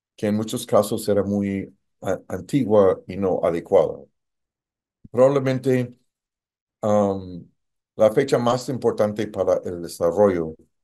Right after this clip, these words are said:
de lo que se puede decir que son legislaciones modernas sobre el tema de arbitraje nacional e internacional, pero efectivamente y desarrollado para lo internacional,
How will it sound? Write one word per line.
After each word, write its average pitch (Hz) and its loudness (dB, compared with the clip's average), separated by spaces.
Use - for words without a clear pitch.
de 95 -4
lo 95 0
que 92 -12
se 85 -14
puede 98 2
decir 92 -8
que 101 -6
son 90 -4
legislaciones 101 -4
modernas 90 2
sobre 85 -4
el 82 -6
tema 87 -4
de 87 -4
arbitraje 85 -2
nacional 104 0
e 160 2
internacional, 95 -2
pero 113 8
efectivamente 113 0
y 107 0
desarrollado 101 2
para 95 4
lo 92 -2
internacional, 87 -4